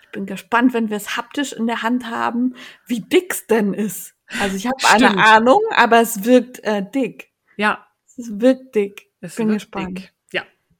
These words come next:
Speaker 2: wie gesagt,
Speaker 1: Ein
Speaker 2: könnt ihr auch
Speaker 1: Ziegelstein. <laughs>
Speaker 2: Ich glaub, beim, es gibt noch ein paar signierte Exemplare, die man vorbestellen kann, direkt beim Verlag. Und ansonsten, wie gesagt, bei Buchhandel eures Vertrauens oder so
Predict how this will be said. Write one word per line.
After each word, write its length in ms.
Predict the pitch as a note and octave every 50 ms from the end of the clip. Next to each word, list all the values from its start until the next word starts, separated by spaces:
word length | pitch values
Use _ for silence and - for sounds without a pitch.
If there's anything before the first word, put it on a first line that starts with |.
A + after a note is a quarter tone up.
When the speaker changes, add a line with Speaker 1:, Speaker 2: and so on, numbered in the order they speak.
| _ _ _
Speaker 2:
wie 100 | - F#3
gesagt, 260 | E3 D#3+ - D3 G#3+ G3+
Speaker 1:
Ein 60 | -
Speaker 2:
könnt 160 | - G#3 C4
ihr 200 | C#4+ G3+ - F3
auch 140 | F#3+ G3+ F#3+
Speaker 1:
Ziegelstein. 400 | - - - F3+ F#3 G#3 G3+ - - - - - - - - -
<laughs> 300 | D4+ - - G3+ - - - - _ _
Speaker 2:
Ich 140 | _ - G#3
glaub, 160 | A3 A3 - - C#4 - F#3+
beim, 500 | G#3 E3+ F3 F#3 F#3+ F#3+ F#3+ F#3 F3+ E3+ B2 D#2+ C#2+ C#2 - E3
es 160 | G3+ - -
gibt 220 | - A#3+ - -
noch 80 | G#3 F#3
ein 120 | F#3 F#3
paar 540 | - - - F#3+ G3 G#3 A3 A3+ A#3 A#3 A3
signierte 760 | F#3 F3 G3 F3+ - F3 F3 F3+ A3+ C#4+ C#4 C#4 - D4+ C#4+
Exemplare, 680 | C4+ B3+ B3 - - B3+ B3 A#3+ A#3+ A#3 A#3+ A#3+ B3
die 120 | A#3+ A#3 A3
man 140 | G#3+ G#3
vorbestellen 840 | - - - A#3 A#3+ B3+ B3 - - - - A#3+ A3 A#3 B3+ A#3+ B3
kann, 200 | - - A#3 A#3
direkt 280 | A3+ G#3 G#3 G3+ - -
beim 160 | G#3+ G3+ G#3
Verlag. 480 | - - G3 F#3+ F#3 G3 G#3+ A3 G#3+ -
Und 160 | - F3 -
ansonsten, 540 | F#3+ F#3+ F3+ F3+ F#3 G3 - - - F3+ F3+
wie 80 | F#3
gesagt, 440 | F#3 F3+ - F#3 F3+ F#3 - - _
bei 200 | F3+ F3 F3 F3
Buchhandel 720 | F3 _ - F#3 F3+ - - F3+ E3+ E3+ F3 E3 E3 E3
eures 320 | - - F3 E3 E3 - -
Vertrauens 640 | - E3 _ - - D#3 D#3 D#3 E3+ E3 E3 - -
oder 160 | - D#3 D3+
so 280 | - D#3 D3+ D#3+ D#3